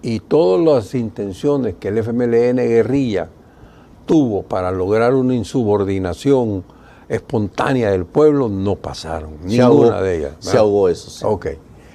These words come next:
Speaker 1: Entonces, cuando, cuando el F M L N hace el acuerdo de paz con el gobierno, eh,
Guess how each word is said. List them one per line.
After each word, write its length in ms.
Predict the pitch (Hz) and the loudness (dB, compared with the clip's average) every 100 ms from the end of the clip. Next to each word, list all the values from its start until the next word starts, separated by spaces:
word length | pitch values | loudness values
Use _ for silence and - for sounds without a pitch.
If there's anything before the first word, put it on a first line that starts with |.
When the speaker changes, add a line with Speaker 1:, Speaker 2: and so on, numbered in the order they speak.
| - - - - - | -20 -20 -20 -20 -8
Speaker 1:
Entonces, 560 | 143 175 220 135 117 - | -2 2 2 0 -6 -6
cuando, 720 | 127 117 113 107 104 107 - - - - | -2 0 0 0 0 0 -4 -20 -20 -6
cuando 320 | 117 107 107 | -2 0 2
el 80 | 139 | 2
F 140 | 151 | 2
M 120 | 180 | -2
L 220 | 180 185 185 | -2 0 0
N 160 | 165 | 0
hace 320 | 135 139 160 | 0 -2 0
el 80 | 156 | 0
acuerdo 440 | 147 147 151 147 147 | 0 0 0 0 -2
de 120 | 143 | -2
paz 500 | - 131 127 - - - - - - - | -4 -6 -6 -12 -20 -20 -20 -20 -20 -10
con 180 | 92 | -6
el 100 | 98 | -4
gobierno, 580 | 113 135 120 104 104 107 - - - - - _ _ - _ _ - - - - | -2 0 2 0 -2 -8 -10 -20 -20 -20 -20 _ _ -20 _ _ -20 -20 -20 -8
eh, 580 | 110 104 98 95 - | -2 0 0 0 -4